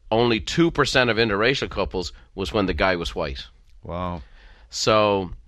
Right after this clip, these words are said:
Speaker 1: it was a very rare thing. I hadn't grown up with many African Americans or exposure to people of color in Ireland, as you would know, at that time,
Speaker 2: Right.
Speaker 1: Dublin in the eighties.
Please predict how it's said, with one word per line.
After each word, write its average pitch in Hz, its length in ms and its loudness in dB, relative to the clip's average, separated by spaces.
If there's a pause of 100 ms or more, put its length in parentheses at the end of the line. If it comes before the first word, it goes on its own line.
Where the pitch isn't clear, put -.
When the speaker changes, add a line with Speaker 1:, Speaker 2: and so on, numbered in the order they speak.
(180)
Speaker 1:
it 117 100 0
was 113 120 2
a 110 60 0
very 127 260 4
rare 95 300 4
thing. 82 400 -8 (360)
I 110 140 2
hadn't 120 300 0
grown 101 280 2
up 127 220 0 (300)
with 92 180 -4
many 98 240 4
African 90 320 -2
Americans 82 720 -4
or 80 120 -4
exposure 95 520 -2
to 76 300 -4 (120)
people 104 220 -2
of 85 120 -4
color 95 260 0
in 90 80 2
Ireland, 90 400 0
as 87 140 -8
you 95 100 -4
would 82 140 -4
know, 85 400 -6
at 78 160 -6
that 98 180 -2
time, 76 360 -6
Speaker 2:
Right. 85 160 -2
Speaker 1:
Dublin 87 200 -2
in 82 80 -2
the 80 140 -4
eighties. 85 420 -4